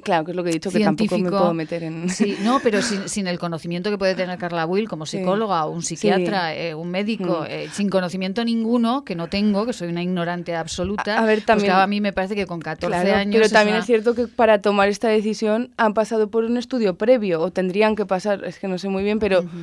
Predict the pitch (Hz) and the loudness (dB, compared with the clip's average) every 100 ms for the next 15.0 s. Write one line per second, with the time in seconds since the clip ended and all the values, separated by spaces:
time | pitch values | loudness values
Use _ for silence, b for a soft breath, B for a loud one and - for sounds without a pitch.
0 | 165 180 208 196 196 202 202 208 202 202 | -10 -4 0 0 -2 -2 -2 -2 -2 0
1 | 202 202 202 202 196 208 202 202 214 208 | 0 -2 -2 -4 -2 -2 -4 -4 -2 -2
2 | 202 208 220 226 208 - - 220 202 208 | 0 2 2 2 0 -2 -6 -2 0 0
3 | 202 196 190 190 202 220 202 - 208 202 | 0 2 4 2 -2 -4 -6 -4 -4 -6
4 | _ - 196 - 220 202 196 214 208 202 | _ -14 -12 -6 -4 -4 0 8 8 8
5 | 208 214 240 226 208 233 220 160 160 B | 4 4 8 8 8 4 2 0 -6 B
6 | B B - 196 185 202 185 185 170 - | B B 0 0 0 -4 -4 -2 -4 -4
7 | 165 _ - 143 143 147 _ _ 147 - | -8 _ -20 -16 -16 -16 _ _ -20 -14
8 | 151 165 170 165 170 170 156 156 180 170 | -12 -10 -8 -6 -4 -4 -4 -6 -2 4
9 | 190 220 269 - 220 208 226 240 247 269 | 4 6 6 8 10 10 8 6 8 8
10 | 262 254 190 233 233 233 226 220 233 214 | 10 10 10 10 12 10 8 6 4 2
11 | 214 202 202 202 196 190 190 185 175 220 | 4 4 4 2 -2 -4 -6 -8 -8 -4
12 | 202 202 214 208 202 202 185 208 226 220 | -4 0 2 2 2 0 -4 -2 2 2
13 | 214 208 214 214 208 196 208 208 190 170 | 2 0 0 0 -6 -6 -6 -4 -4 -6
14 | 156 - 185 190 180 180 180 160 151 | -8 -8 -4 -2 -2 -2 -4 -6 -8